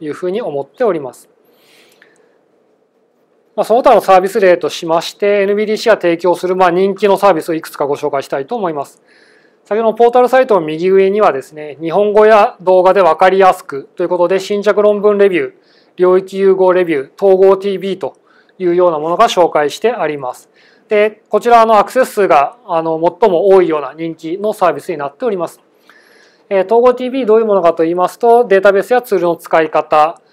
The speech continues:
それから講演動画といったものを配信しております。で、すでに千本以上公開しておりまして、えー、吹き出しによる日本語の解説ですとか、えー、そういったものもついております。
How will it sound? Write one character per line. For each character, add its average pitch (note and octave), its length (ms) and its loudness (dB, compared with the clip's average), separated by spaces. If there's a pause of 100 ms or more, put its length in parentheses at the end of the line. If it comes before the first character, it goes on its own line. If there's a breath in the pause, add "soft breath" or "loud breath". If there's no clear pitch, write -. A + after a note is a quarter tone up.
(140 soft breath)
そ - 40 -20
れ E3+ 80 -8
か F#3 80 -2
ら F3+ 120 2
講 F#3 320 2
演 F3 280 -4 (1080)
動 E3 240 4
画 C#3 160 -2
と - 120 -10
い E3 40 -6
っ - 20 -10
た F#3 100 -2
も F3 140 0
の F#3 80 0
を B3+ 120 4
配 D#3 200 0
信 D3 220 -12
し - 80 -16
て B3+ 100 -4
お G#3 100 2
り D#3 120 -6
ま B2 180 -14
す。 - 140 -20 (320 soft breath)
で、 G#3+ 100 -2
す C4+ 100 -6
で B3 60 2
に G#3+ 60 0
千 G#3+ 200 -2
本 A3 160 4
以 G#3 40 -2
上 E3+ 160 2
公 D#3 180 0
開 D#3 180 0
し - 60 -16
て - 80 -8
お D#3+ 60 -2
り E3 80 -6
ま E3+ 120 -6
し - 120 -18
て、 A3+ 260 -4 (400 loud breath)
え F3+ 120 2
ー、 - 20 -6
吹 - 160 -8
き G3 40 0
出 F#3+ 80 4
し G3+ 140 -6
に F#3+ 60 -2
よ F#3+ 80 2
る G#3+ 120 0
日 F3 100 -4
本 E3 160 -6
語 D#3 80 -2
の D3+ 60 -2
解 D3+ 200 -2
説 C#3 500 -10
で F3+ 80 -4
す - 80 -8
と G3 120 -6
か、 A3 280 2 (460 soft breath)
え E3 240 0
ー、 - 20 -2
そ D3 80 -6
う E3 40 -2
い - 20 -14
っ - 20 -14
た F3 80 -8
も F#3+ 80 -4
の B3 80 -2
も B3+ 100 2
つ - 140 -4
い F3 120 -4
て A3 120 2
お F#3 140 -4
り D3+ 80 -8
ま C3+ 140 -10
す。 - 140 -20